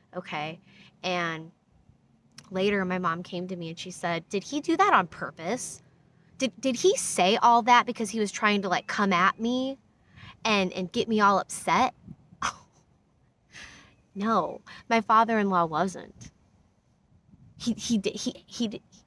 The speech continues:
he didn't know. Like, he had already had his lesson planned before she was even a thought. That is the craziest thing.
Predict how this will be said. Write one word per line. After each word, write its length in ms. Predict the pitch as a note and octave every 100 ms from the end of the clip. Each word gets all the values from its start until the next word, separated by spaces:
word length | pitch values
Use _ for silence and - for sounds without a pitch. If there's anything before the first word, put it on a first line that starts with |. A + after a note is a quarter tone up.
| _
he 160 | -
didn't 240 | C4+ - G3+
know. 400 | G3 C4+ - -
Like, 140 | A3 A#3
he 160 | D#4
had 80 | E4+
already 300 | C#4+ B3+ A3+
had 300 | G#3 G#3 G#3
his 200 | G3+ D#3
lesson 320 | F#3 G#3 F3
planned 400 | - F#3 A3 G3
before 320 | E3 E3 F3
she 220 | F3 - G3+
was 180 | F3+
even 320 | F3 D#3+ D3 C3+ - _ _ _ - - -
a 80 |
thought. 380 | - A3 G3 - _ - - _ _ _ _ - - - _ - - _ _
That 300 | G#3 A#3 - - -
is 140 | A3+ -
the 100 | -
craziest 1040 | - - F3+ F#3 F#3+ G3 F#3+ G3 - - - -
thing. 300 | G3 F3+ C#3